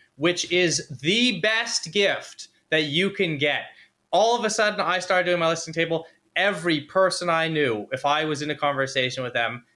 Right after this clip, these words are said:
they would say, "Hey, you're not listening," or, "You could be communicating better than this."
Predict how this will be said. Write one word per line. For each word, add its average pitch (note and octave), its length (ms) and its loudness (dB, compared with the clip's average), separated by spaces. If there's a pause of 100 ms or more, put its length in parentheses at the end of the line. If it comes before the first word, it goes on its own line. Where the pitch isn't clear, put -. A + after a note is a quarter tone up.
(100)
they E3 100 2
would D#3+ 120 0
say, D#3+ 160 2
"Hey, G#3+ 300 -2 (420)
you're D3+ 260 2
not F#3 240 2
listening," E3+ 460 0 (100)
or, C3 120 2
"You B2+ 280 0
could F3 140 -4
be F3+ 80 0
communicating E3 580 -2
better D#3+ 240 2
than B2+ 160 -2
this." A#2+ 360 -2